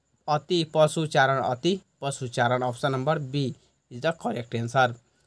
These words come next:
अगला नंबर है बीस नंबर, कहता है रंग के आधार पर इनमें से कौन मिट्टी का एक वर्ग नहीं है? तो रंग के आधार पे तो जो है मिट्टी का एक वर्ग नहीं है, तो कौन सा आंसर हो जाएगा? तो हरी, हरी, ए डी नंबर ऑप्शन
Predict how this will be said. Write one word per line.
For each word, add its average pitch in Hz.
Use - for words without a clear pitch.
अगला 135
नंबर 156
है 165
बीस 156
नंबर, 165
कहता 143
है 151
रंग 175
के 170
आधार 147
पर 147
इनमें 151
से 139
कौन 175
मिट्टी 165
का 156
एक 151
वर्ग 139
नहीं 131
है? 120
तो 120
रंग 160
के 165
आधार 135
पे 151
तो 131
जो 139
है 151
मिट्टी 143
का 151
एक 147
वर्ग 143
नहीं 143
है, 139
तो 131
कौन 160
सा 165
आंसर 147
हो 135
जाएगा? 131
तो 143
हरी, 127
हरी, 131
ए 143
डी 131
नंबर 131
ऑप्शन 156